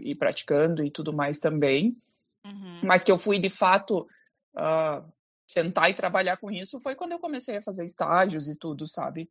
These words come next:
Speaker 1: Se, se eu
Speaker 2: Entendi.
Speaker 1: tivesse essa opção quando eu tava em casa, eu tava desenhando, eu não tava na frente do computador.
Speaker 2: E aí você, quando começou a faculdade, a sua faculdade, ela era desi-, qual foi exatamente o curso que você fez?
Speaker 1: Eu fiz, é,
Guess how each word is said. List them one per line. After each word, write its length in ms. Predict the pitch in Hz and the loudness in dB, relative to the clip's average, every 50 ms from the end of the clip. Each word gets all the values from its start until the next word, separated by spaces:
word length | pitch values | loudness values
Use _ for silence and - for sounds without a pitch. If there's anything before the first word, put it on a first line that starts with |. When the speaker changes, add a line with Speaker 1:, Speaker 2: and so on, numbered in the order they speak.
| _ _ | _ _
Speaker 1:
Se, 240 | - - - 202 - | -8 -4 -2 -2 0
se 120 | - - - | 2 4 6
eu 80 | 202 | 6
Speaker 2:
Entendi. 100 | 208 - | 6 6
Speaker 1:
tivesse 300 | - 226 214 208 208 - | 4 4 4 4 4 4
essa 180 | 220 208 - 214 | 0 0 2 0
opção 400 | 202 196 - - - 202 190 202 | 0 -2 -4 -2 0 0 0 0
quando 160 | 226 202 185 | 0 -2 -2
eu 80 | 180 180 | -2 0
tava 220 | 180 190 180 190 | 2 2 2 2
em 80 | 214 254 | -2 -6
casa, 300 | 262 285 214 214 208 240 | -2 2 2 2 2 2
eu 40 | 220 | -2
tava 200 | 220 220 214 220 | -4 -4 -4 -6
desenhando, 440 | 220 220 233 233 226 196 170 170 160 | -8 -8 -8 -8 -8 -8 -8 -10 -12
eu 40 | 147 | -14
não 100 | 170 170 | -12 -8
tava 220 | - 170 165 165 | -4 -4 -4 -4
na 80 | 165 156 | -6 -10
frente 160 | - 156 151 | -14 -18 -20
do 60 | - | -20
computador. 480 | - 156 147 - - 156 147 143 135 139 - _ _ _ _ _ _ _ - | -18 -18 -16 -12 -12 -10 -10 -10 -10 -12 -16 _ _ _ _ _ _ _ 0
Speaker 2:
E 100 | 262 262 | 4 6
aí 260 | 285 285 294 285 285 | 8 8 8 6 4
você, 600 | 302 302 359 359 - - 330 339 339 339 294 254 - _ _ _ _ - | 2 2 0 -2 0 0 0 2 4 2 2 0 -2 _ _ _ _ -6
quando 220 | - 208 196 - | -4 -4 -4 -4
começou 400 | - - 247 247 262 - - 240 | -6 -8 -6 -6 -4 -2 0 0
a 40 | 220 | 0
faculdade, 600 | - 247 - - 285 240 254 240 247 262 220 190 - | 0 -2 -4 -2 0 4 6 8 8 6 4 2 -2
a 100 | 269 269 | -2 -2
sua 180 | - - 294 302 | 0 -2 -2 -2
faculdade, 600 | - 311 302 - 311 262 269 254 254 254 262 254 | -2 -4 -4 -4 0 2 4 4 4 2 -2 -8
ela 380 | - 226 233 226 226 226 226 220 | -2 0 0 0 2 0 -2 -2
era 480 | 214 220 233 226 226 226 226 220 220 208 | 0 2 2 2 4 4 2 2 0 -2
desi-, 240 | 190 214 226 208 226 220 208 - 220 - - - - | -4 -10 -12 -8 -6 -6 -6 -6 -8 -20 -20 -20 -4
qual 160 | - - 320 | 2 2 2
foi 220 | 339 - - 320 302 | 2 0 -2 -4 -2
exatamente 500 | 285 247 269 269 - 285 269 269 240 - | 0 2 0 2 0 -2 -6 -6 -8 -8
o 40 | - | -12
curso 260 | - - 233 226 - | -10 -10 -10 -10 -10
que 80 | - | -10
você 220 | 240 240 - - 226 | -10 -8 -8 -8 -8
fez? 480 | - - 214 185 175 175 - - - - _ _ _ _ _ _ _ _ _ - | -6 -6 -6 -6 -6 -8 -12 -18 -20 -20 _ _ _ _ _ _ _ _ _ 2
Speaker 1:
Eu 160 | 214 214 208 | 2 2 2
fiz, 880 | 214 - - - 226 214 220 220 226 240 240 240 247 240 220 - - - - - - - | 2 -2 -4 -2 0 0 2 2 2 2 2 2 0 0 -2 -6 -10 -12 -12 -10 -4 0
é, 800 | 202 202 202 196 190 190 190 185 185 185 180 180 175 170 160 | 2 4 6 6 8 8 8 8 6 4 2 0 -2 -4 -6